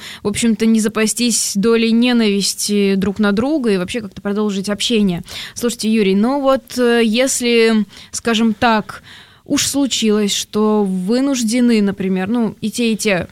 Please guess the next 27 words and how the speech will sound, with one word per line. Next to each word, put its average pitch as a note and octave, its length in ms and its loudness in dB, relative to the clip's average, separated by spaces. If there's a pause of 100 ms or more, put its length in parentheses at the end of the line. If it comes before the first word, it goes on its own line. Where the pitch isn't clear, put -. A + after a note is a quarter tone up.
хотят A#3 480 -2
жить G#3+ 260 -2
вместе, G3+ 400 0
или C4 200 2
наоборот, A#3+ 560 2
даже F#3+ 220 -2
бывает A3 360 0
же, A3 200 0 (260)
живут-то A#3 500 -2
на A3 160 2
разницу, C#4+ 720 0 (300)
а A#3+ 140 2
мама, B3+ 560 2 (100)
та A#3+ 180 0
или G3+ 300 0
иная, G#3+ 360 0
или B3 320 2
обе, C#4 460 2
и G3 40 0
каждая G#3 400 -2
перетягивает, G3+ 600 -2
все G3 120 -6
равно B3 160 -6
продолжают B3 460 -4
лезть A3+ 180 -2
в A3 40 -6
отношения. A3 580 0